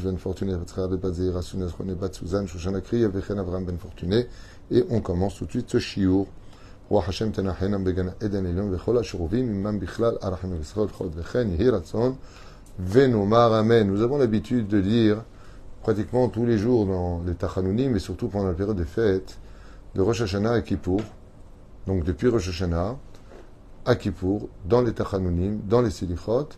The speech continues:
un verset du Tehilim, Hashivenu Adonai Elecha Venashuva, Hadesh Alenu Kekedem.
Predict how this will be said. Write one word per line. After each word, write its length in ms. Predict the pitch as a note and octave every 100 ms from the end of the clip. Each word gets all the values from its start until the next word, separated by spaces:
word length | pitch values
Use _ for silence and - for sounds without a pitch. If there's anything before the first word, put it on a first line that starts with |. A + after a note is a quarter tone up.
| - - - - -
un 100 | G#2+
verset 360 | A#2+ - B2
du 160 | G#2+ F2+
Tehilim, 540 | F#2+ F#2+ E2+ G#2 A2+ A#2 -
Hashivenu 520 | F2 - F#2 A#2+ A2+
Adonai 380 | G2 F#2+ G#2+ G2+
Elecha 480 | F2 D#2+ G2+ A#2+
Venashuva, 760 | A#2 F#2 F2 - G#2+ E2+ E2+ B2 - - - - -
Hadesh 460 | F#2+ G2+ C3+ -
Alenu 460 | G2 F#2 G#2 B2+ A2
Kekedem. 500 | - F#2+ F#2+ E2+ D#2